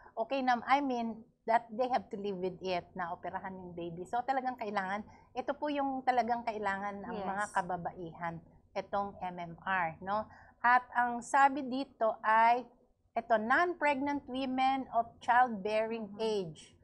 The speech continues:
Speaker 1: with no evidence of immunity to rubella, one dose din. At saka yung kasama nito, mumps, no? Ano ba yung mumps sa Tagalog?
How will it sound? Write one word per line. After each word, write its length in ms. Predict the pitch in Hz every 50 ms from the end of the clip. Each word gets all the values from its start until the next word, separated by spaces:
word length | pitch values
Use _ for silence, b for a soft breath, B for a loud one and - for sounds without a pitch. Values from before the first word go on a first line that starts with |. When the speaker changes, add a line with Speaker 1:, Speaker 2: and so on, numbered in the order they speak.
| - _ _
Speaker 1:
with 160 | 233 233 214
no 240 | 190 208 226 240 247 233
evidence 560 | 240 240 214 202 226 196 208 220 226 226 - 226
of 80 | 208 - _
immunity 720 | 226 208 196 196 214 233 262 269 277 285 277 - 277 262
to 160 | 262 - 226
rubella, 640 | 202 208 196 185 196 196 196 202 202 202 208 220 233 b b b b b b _
one 320 | - 202 190 190 196 196
dose 320 | 175 196 190 185 190 -
din. 320 | 196 202 220 214 190 190 185 b b b b -
At 160 | 277 - -
saka 160 | - - 381 330 330
yung 160 | 320 311 -
kasama 400 | - 320 - 330 294 277 277 277
nito, 240 | 277 277 - 302 294
mumps, 480 | 285 247 262 285 311 294 - - -
no? 80 | 247 247
Ano 300 | 269 294 277 262 254 254
ba 160 | 233 226 247
yung 160 | 254 247 240 240
mumps 320 | 240 233 233 226 226 -
sa 80 | - 233
Tagalog? 560 | - - 208 220 214 202 190 185 185 180